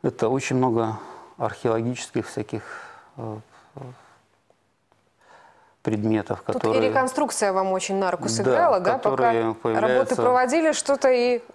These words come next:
Speaker 1: с
Speaker 2: выкопали.
Speaker 1: помощью наших, э, сотрудников-археологов. Допустим, вот последние археологические раскопки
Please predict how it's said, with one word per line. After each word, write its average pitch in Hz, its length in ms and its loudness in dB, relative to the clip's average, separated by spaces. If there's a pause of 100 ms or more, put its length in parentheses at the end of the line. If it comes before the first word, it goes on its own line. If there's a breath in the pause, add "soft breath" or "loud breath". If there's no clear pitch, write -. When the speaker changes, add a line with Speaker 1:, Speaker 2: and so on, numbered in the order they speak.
(180)
Speaker 1:
с - 0 -
Speaker 2:
выкопали. 110 420 0
Speaker 1:
помощью 131 320 -2
наших, 120 560 -2
э, 120 100 -2
сотрудников-археологов. 110 1400 -4
Допустим, 107 560 -4
вот 104 160 -4 (240)
последние 117 680 0 (200)
археологические 113 640 -2
раскопки 113 640 -4